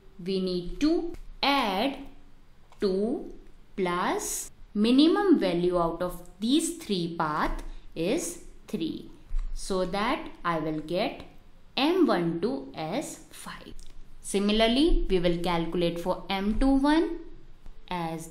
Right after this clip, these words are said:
this is infinity. M one zero, we have here five, so I'll write five. This is infinity. Five is the minimum value out of these three.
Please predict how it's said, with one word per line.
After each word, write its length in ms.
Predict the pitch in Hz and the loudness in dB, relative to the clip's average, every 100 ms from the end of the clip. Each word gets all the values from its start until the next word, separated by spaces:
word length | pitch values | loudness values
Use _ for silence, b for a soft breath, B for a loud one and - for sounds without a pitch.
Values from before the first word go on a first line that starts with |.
| 170 | -10
this 180 | 165 170 | -8 -8
is 160 | 165 | -10
infinity. 1080 | - 185 202 - 233 226 226 247 247 247 254 - - - - - - - - - - - - | -8 -6 -6 -4 -2 -2 -4 -4 -2 -4 -6 -12 -20 -20 -20 -20 -20 -20 -20 -20 -20 -20 -6
M 260 | 190 202 | -2 0
one 220 | 220 233 233 | 0 2 0
zero, 640 | 240 240 254 262 269 - - - - - 175 | 0 0 2 2 0 -4 -12 -16 -16 -12 -4
we 140 | 175 | -2
have 380 | 175 170 170 170 | -2 -4 -6 -8
here 300 | 175 175 175 | -6 -4 -4
five, 760 | 175 - 214 208 214 220 220 | -6 -4 -2 -2 -2 -4 -6
so 160 | - 185 | -10 -10
I'll 220 | 160 151 | -10 -10
write 260 | 156 156 151 | -10 -12 -14
five. 720 | - - 208 214 214 220 233 233 - b b b - - - - - | -18 -12 -8 -6 -6 -4 -6 -8 -18 b b b -20 -20 -20 -20 -10
This 200 | 160 160 | -10 -6
is 560 | 160 160 160 156 - - - | -6 -6 -6 -12 -18 -18 -8
infinity. 920 | 180 175 175 214 214 220 247 277 - - - - | -4 -4 -2 -2 -4 -2 -2 -2 -4 -12 -16 -16
Five 380 | - 170 170 170 | -6 -2 -2 -2
is 200 | 170 170 | -4 -4
the 280 | - 294 - - - | 0 0 0 -8 -4
minimum 480 | 165 165 175 196 | 0 0 0 0
value 320 | 202 202 208 220 | 0 0 0 0
out 200 | 214 214 | -2 -4
of 200 | 226 226 | -6 -4
these 220 | 233 226 | -6 -6
three. 500 | - 262 262 269 | -4 -2 0 -2